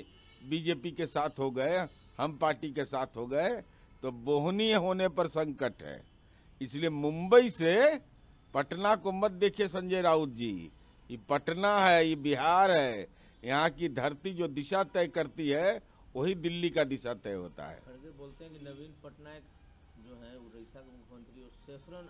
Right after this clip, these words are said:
Speaker 2: आइडियोलॉजी को फॉलो करते हैं।
Speaker 1: अब समझ लीजिए, मल्लिकार्जुन खड़गे जी कांग्रेस के आप राष्ट्रीय अध्यक्ष हैं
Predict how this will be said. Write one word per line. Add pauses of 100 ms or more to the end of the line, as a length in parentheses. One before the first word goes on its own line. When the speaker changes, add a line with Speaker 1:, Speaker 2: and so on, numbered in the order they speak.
Speaker 2:
आइडियोलॉजी
को
फॉलो
करते
हैं।
Speaker 1:
अब
समझ
लीजिए, (680)
मल्लिकार्जुन
खड़गे
जी (100)
कांग्रेस
के
आप
राष्ट्रीय
अध्यक्ष
हैं